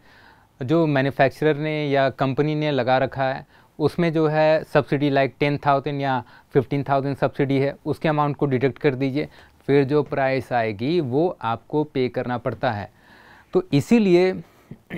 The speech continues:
क्योंकि फेम टू स्कीम कंप्लीट हो चुका है, तो अभी जो भी, आ, लोग इलेक्ट्रिक व्हीकल ख़रीदना चाह रहे हैं वो फेम थ्री स्कीम का वेट कर रहे हैं, क्योंकि फेम थ्री स्कीम में दोस्तों वापस से क्या मिलेगी? सब्सिडी।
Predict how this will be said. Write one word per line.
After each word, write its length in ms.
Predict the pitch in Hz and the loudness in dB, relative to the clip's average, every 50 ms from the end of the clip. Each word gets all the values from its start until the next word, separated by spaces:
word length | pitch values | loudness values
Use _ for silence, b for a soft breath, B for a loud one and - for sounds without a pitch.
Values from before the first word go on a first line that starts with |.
| 156 143 - - _ _ _ _ _ _ b b b b b b b | -14 -14 -16 -20 _ _ _ _ _ _ b b b b b b b
क्योंकि 300 | - 160 151 - 202 214 | 2 2 2 4 2 0
फेम 260 | 214 - 170 165 170 | 2 2 2 2 2
टू 140 | 160 196 190 | 4 2 2
स्कीम 280 | 180 - - 185 180 180 | 2 2 0 -2 0 2
कंप्लीट 380 | - 165 143 127 139 135 117 | 2 0 0 2 0 -2 0
हो 80 | 135 139 | 0 -2
चुका 300 | - 131 131 - 131 127 | -2 -2 -2 0 0 0
है, 140 | 131 143 147 B B B B B B B B B | 0 -2 -6 B B B B B B B B B
तो 60 | 165 | 6
अभी 180 | 160 151 175 180 | 8 8 8 8
जो 220 | 147 135 151 156 151 | 8 6 4 4 4
भी, 440 | 143 175 208 190 165 160 165 165 131 B B B B 139 160 156 | 4 2 2 2 2 0 -2 -6 -10 B B B B -16 -6 -2
आ, 360 | 135 143 147 147 151 151 151 139 - b b b b b b b b | 2 2 4 4 4 4 2 0 -2 b b b b b b b b
लोग 320 | 139 165 175 156 120 107 110 - - - | 6 6 8 6 6 2 -2 -14 -8 -2
इलेक्ट्रिक 580 | 143 143 165 165 170 - - 202 151 - - - - - - _ _ _ _ _ _ _ _ _ _ _ _ _ _ _ _ _ _ _ - | 2 4 4 4 4 2 2 2 2 2 -2 -16 -20 -20 -20 _ _ _ _ _ _ _ _ _ _ _ _ _ _ _ _ _ _ _ 2
व्हीकल 280 | 139 151 147 - 202 180 | 4 4 4 4 2 2
ख़रीदना 360 | - 160 147 139 143 143 131 | 2 2 2 2 0 0 0
चाह 160 | - 131 120 | 0 0 0
रहे 120 | 120 123 | 0 0
हैं 60 | 123 127 | 0 0
वो 100 | 139 135 | -2 -2
फेम 480 | - _ - 165 175 180 185 190 185 | -2 _ 0 2 2 2 2 2 0
थ्री 300 | - - 170 175 170 170 | 0 0 0 0 0 0
स्कीम 360 | 156 - - - 160 156 156 | -2 -4 -4 -4 -2 -2 -2
का 260 | 151 - 160 156 156 156 | 0 0 0 2 2 0
वेट 260 | 139 135 131 123 - | 2 2 0 0 0
कर 140 | - 120 104 | -2 -6 -4
रहे 140 | 95 107 104 | -4 -6 -8
हैं, 120 | 101 104 - B B B B B B B B | -10 -12 -14 B B B B B B B B
क्योंकि 220 | 151 135 175 180 | -2 0 2 0
फेम 400 | - - - 170 180 202 220 214 | 0 2 2 4 4 4 4 2
थ्री 180 | - 180 202 190 | 2 4 4 4
स्कीम 360 | - - - 196 202 214 214 | 2 0 -2 0 0 2 2
में 200 | 202 196 202 190 | 2 2 2 2
दोस्तों 380 | 170 180 175 160 - 180 175 156 | 2 2 2 2 2 0 2 6
वापस 380 | 143 135 131 131 - 160 143 | 6 6 6 6 2 -2 -2
से 160 | - - 156 151 | 0 -2 -2 -2
क्या 200 | - 165 160 156 | 0 -2 -2 -2
मिलेगी? 420 | 160 156 151 156 151 147 156 156 | -2 -2 -2 -2 -2 0 -2 -2
सब्सिडी। 520 | - - 135 - - 131 127 117 123 123 | -2 -2 -4 -2 0 0 0 0 -2 -6